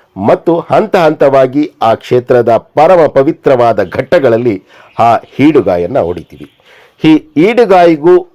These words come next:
ಈ ಕಥೆಯೆಲ್ಲ ಜೀವನ, ಈ ಶ್ರಮಕ್ಕೂ ಒಂದು ನಿಕಟವಾದ ಸಂಬಂಧವಿದೆ. ಆ ಸಂಬಂಧವನ್ನ ನೋಡೋಣ. ಸ್ವಾಮಿ ಶರಣಂ. ಶಬರಿಮಲೆ ಯಾತ್ರಿಕರೆಲ್ಲರೂ ಕೂಡ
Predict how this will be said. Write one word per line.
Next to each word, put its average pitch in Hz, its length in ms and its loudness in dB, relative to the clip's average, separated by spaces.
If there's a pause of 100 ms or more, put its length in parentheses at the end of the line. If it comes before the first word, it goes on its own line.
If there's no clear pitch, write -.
(180)
ಈ 127 300 -4
ಕಥೆಯೆಲ್ಲ 165 640 2
ಜೀವನ, 143 600 -2 (300)
ಈ 104 100 -10
ಶ್ರಮಕ್ಕೂ 120 720 -4 (240)
ಒಂದು 95 380 -6 (300)
ನಿಕಟವಾದ 143 800 0
ಸಂಬಂಧವಿದೆ. 107 840 -4 (140)
ಆ 92 160 -2
ಸಂಬಂಧವನ್ನ 107 760 -4
ನೋಡೋಣ. 98 460 0 (540)
ಸ್ವಾಮಿ 90 300 -4
ಶರಣಂ. 82 420 -6 (1080)
ಶಬರಿಮಲೆ 226 800 0
ಯಾತ್ರಿಕರೆಲ್ಲರೂ 165 1400 0
ಕೂಡ 135 380 -2